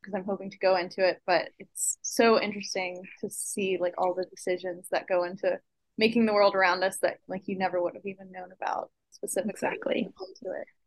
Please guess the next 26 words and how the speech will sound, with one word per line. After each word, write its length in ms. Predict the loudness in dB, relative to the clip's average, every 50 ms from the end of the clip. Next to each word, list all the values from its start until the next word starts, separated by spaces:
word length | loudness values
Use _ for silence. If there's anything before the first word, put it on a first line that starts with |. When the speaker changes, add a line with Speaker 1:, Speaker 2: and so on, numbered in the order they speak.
| _ 6
Speaker 2:
Things 220 | 8 10 10 10
you 80 | 10 10
don't 220 | 8 8 8 8
think 180 | 6 6 6 6
about 340 | 6 8 8 8 8 8 8
that 80 | 8
are 100 | 8 8
in 140 | 8 8 8
the 60 | 8
back 300 | 8 8 6 4 6 6
of 100 | 4 6
your 140 | 8 6 6
mind, 560 | 6 6 4 4 2 2 0 -2 -2 -4 -6 -8 -16 _ _ _ _ -2
you 60 | -2
know, 280 | 0 0 0 0 -2 -4 _ _ _ _ _ _ _ _ _ _ _ -4 2
everything 520 | 4 6 6 6 6 6 6 4 4 6
from 200 | 6 6 4 4
site 400 | 2 2 4 6 6 6 4 0 2
planning 640 | 2 4 6 6 6 4 4 4 4 4 2 2 2
down, 200 | 2 0 0 2 2
well, 340 | 2 2 2 2 -2 -4 -4
zoning, 580 | 2 4 6 6 6 6 4 2 2 2 0
site 300 | 0 0 2 2 2 0
planning, 600 | 2 0 2 2 2 0 0 0 0 2 0 0 -2 -4 -10 -4
and 140 | -4 -2 0
then 320 | 0 -2 0 -2 -2 -4